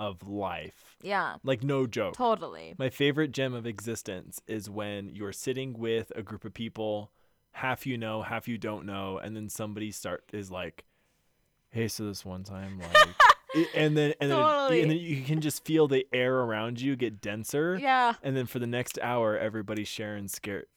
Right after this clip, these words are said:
Speaker 1: sh-, scary shit.
Speaker 2: It's
Speaker 1: It's,
Speaker 2: a
Speaker 1: like, my favorite gem of life.
Speaker 2: It's a good time.
Speaker 1: It keeps me going.
Speaker 2: So
Speaker 1: Like,
Speaker 2: ke-,
Speaker 1: literally
Speaker 2: s-,
Speaker 1: keeps me going.
Speaker 2: so keep us going by sending it to us.
Speaker 1: Yeah.
Speaker 2: We love you guys.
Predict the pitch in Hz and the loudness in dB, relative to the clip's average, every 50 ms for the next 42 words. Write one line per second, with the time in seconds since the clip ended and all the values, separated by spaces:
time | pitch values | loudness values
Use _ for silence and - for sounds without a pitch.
0 | _ _ - - - 110 - _ - - - - 95 87 87 82 - - 90 82 | _ _ -16 -12 -12 -12 -12 _ -14 -12 -8 -8 -8 -8 -8 -10 -10 -10 -10 -10
1 | - - _ _ _ - 127 - 339 330 151 131 - 139 143 139 135 - - 127 | -12 -12 _ _ _ -2 0 0 2 2 2 2 2 0 0 0 0 0 0 0
2 | 123 117 117 107 95 107 101 95 90 87 82 80 73 67 76 - - _ - 254 | 2 0 -4 -6 -6 -8 -8 -6 -8 -8 -8 -8 -8 -10 -14 -16 -14 _ -4 -2
3 | 269 - 349 277 294 269 254 - 214 214 185 170 143 135 151 175 - 151 147 135 | -2 -2 -2 -2 -2 -2 -2 -2 -6 -6 -4 -4 -6 -8 -10 -12 -4 -4 -2 -2
4 | - - 135 120 - - 120 113 101 98 95 90 - 95 - - - - 190 120 | 0 0 -2 -2 -2 -6 -8 -8 -6 -6 -8 -8 -10 -10 -12 -4 2 2 2 2
5 | 113 117 123 127 135 127 117 123 117 113 107 101 98 101 98 101 107 - 101 - | 2 -2 0 2 2 2 4 2 -2 -2 -2 -4 -6 -6 -8 -6 -6 -6 -8 -8
6 | - 104 - - - - - 294 269 - 339 349 349 359 359 294 - 202 180 175 | -10 -14 -14 -14 -10 -2 -2 -2 0 2 0 0 0 0 -4 -6 -4 -4 -2 -2
7 | 185 180 180 185 196 190 185 196 - 190 180 180 165 143 - - 180 139 131 123 | -2 -4 -6 -6 -6 -6 -6 -6 -6 -8 -8 -8 -10 -14 -14 -10 -10 -8 -8 -8
8 | 113 185 - - - 95 78 55 - - _ _ _ _ - 220 226 254 262 226 | -8 -10 -10 -10 -8 -8 -8 -8 -12 -18 _ _ _ _ -4 0 0 0 0 -2
9 | 202 170 160 151 139 127 131 - - | -6 -8 -8 -8 -8 -8 -10 -12 -16